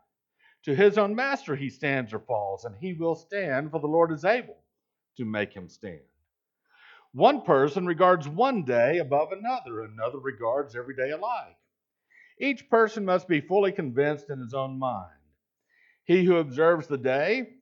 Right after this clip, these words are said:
observes it for the Lord, and he who eats does so for the Lord, for he gives thanks to God. And he who eats not for the Lord he does not eat and gives thanks to God.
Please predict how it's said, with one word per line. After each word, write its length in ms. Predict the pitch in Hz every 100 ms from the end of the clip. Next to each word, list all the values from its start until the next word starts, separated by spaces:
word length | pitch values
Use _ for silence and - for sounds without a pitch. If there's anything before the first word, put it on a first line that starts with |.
| _ _ -
observes 480 | 131 110 135 151
it 120 | 185 170
for 100 | 196
the 100 | 208
Lord, 520 | 254 277 165 104 98
and 120 | 101
he 200 | 90 165
who 160 | 180 -
eats 380 | 120 131 220 -
does 300 | 127 160 160
so 120 | 165
for 140 | 156
the 80 | 180
Lord, 460 | 214 262 220 87 73 _ _ _ _ _ _ _ _ _ _
for 100 | -
he 180 | 127 196
gives 260 | 165 196 -
thanks 340 | 202 202 190
to 80 | -
God. 500 | 190 220 220 113 78 78 _ _ _ _ _ _ _ _
And 100 | -
he 240 | 147 214 240
who 160 | 240
eats 460 | 202 226 226 233 - _ -
not 640 | 214 269 269 - 131 165 - _ -
for 100 | 190
the 100 | 196
Lord 380 | 214 269 254 180
he 100 | 160
does 320 | 139 131 123
not 240 | 120 98
eat 220 | 104 139 -
and 120 | 151
gives 200 | 139 139
thanks 340 | 139 117 117 _
to 100 | 165
God. 440 | 208 240 151 87